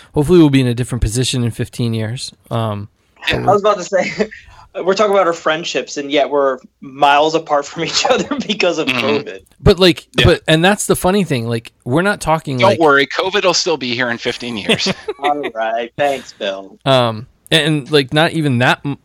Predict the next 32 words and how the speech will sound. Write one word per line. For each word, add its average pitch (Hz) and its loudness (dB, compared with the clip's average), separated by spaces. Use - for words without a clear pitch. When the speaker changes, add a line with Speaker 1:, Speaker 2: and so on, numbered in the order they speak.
Speaker 1:
far 120 4
of 107 -2
miles 107 -4
away. - -8
Like, 113 -6
you 131 -4
both 135 2
are 131 2
Speaker 3:
Mm-hmm. 117 -2
Speaker 1:
a 123 -2
twenty 127 0
minute 113 -2
drive 120 2
from - -14
me. 73 -18
Um, 110 -8
but 113 -4
Speaker 3:
Yeah. 113 0
Speaker 1:
we're, 123 -6
you 120 -2
know, 107 -8
we're 117 -12
stuck 113 -4
where 120 -4
we 110 -2
are 107 -2
because 107 -8
of - -14
what's 110 -10
going 107 -8
on. 113 -8
But, 101 -8